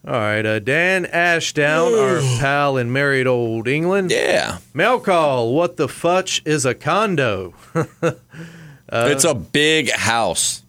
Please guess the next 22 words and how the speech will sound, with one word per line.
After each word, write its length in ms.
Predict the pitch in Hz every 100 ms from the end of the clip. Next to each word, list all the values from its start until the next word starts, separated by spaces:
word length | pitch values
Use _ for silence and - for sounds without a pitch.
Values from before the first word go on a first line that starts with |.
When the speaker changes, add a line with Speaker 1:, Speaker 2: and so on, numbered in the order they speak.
| - _ -
Speaker 1:
Yeah, 300 | 156 190 185
it's 200 | 98 127
some-, 120 | 196
Speaker 2:
basically. 180 | - -
Speaker 1:
something 320 | 202 196 180
you 160 | 151 127
rent, 640 | 107 117 131 131 - - -
uh, 280 | 123 120 117
or 180 | 151
it 220 | 175 185 180
could 160 | 202
just 160 | 190 -
be 120 | 165
a 60 | 131
flat, 520 | - 139 139 151 -
but 140 | 147 139
it's 140 | 135
just 240 | 151 -
a, 160 | 147 127
like, 220 | 123 127
a 60 | 127
rental 420 | 117 120 110 104